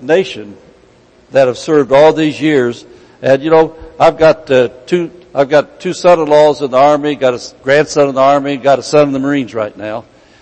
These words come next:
And I just, I just praise God, you know, that, uh, my, my, my, my dad, my father-in-law were World War Two vets, and we got, we got so many people, all of us do, that we appreciate. But, uh,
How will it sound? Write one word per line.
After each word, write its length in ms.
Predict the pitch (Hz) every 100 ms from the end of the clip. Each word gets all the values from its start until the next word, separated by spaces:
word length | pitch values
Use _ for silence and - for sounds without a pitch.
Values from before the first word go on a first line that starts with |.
| _ -
And 80 | 127
I 140 | 143
just, 260 | 139 143 151
I 80 |
just 240 | 151 139 -
praise 260 | 170 156
God, 360 | 120 156 160 117
you 60 | 127
know, 180 | 131
that, 260 | 120 117 127
uh, 180 | 123 117 - - _
my, 140 | 131 139
my, 260 | 143 143 -
my, 200 | 131 143 110
my 160 | 123 139
dad, 360 | 131 143 147 131
my 120 | 131
father-in-law 580 | 147 147 135 135 143 143
were 300 | 120 110 110 _ - -
World 220 | 151 143
War 180 | 143 135
Two 260 | - 151
vets, 380 | 123 139 147 -
and 80 | 123
we 100 | 127
got, 240 | 139 156
we 100 | 147
got 200 | 160 160
so 180 | 160 175
many 220 | 170 170
people, 400 | 156 175 180 147
all 200 | 151 156
of 120 | 127 113
us 100 | 101
do, 320 | 117 120 113 - _ _ _
that 160 | 135 135
we 80 | 135
appreciate. 800 | 123 160 165 - 127 123 131 -
But, 240 | 120 -
uh, 240 | 127 120